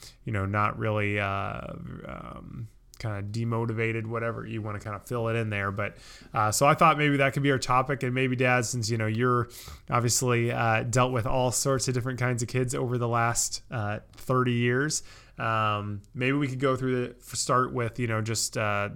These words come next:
like, young, young, younger children, maybe, like,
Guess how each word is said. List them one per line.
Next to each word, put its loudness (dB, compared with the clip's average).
like, -4
young, 0
young, 0
younger 2
children, 0
maybe, 2
like, 0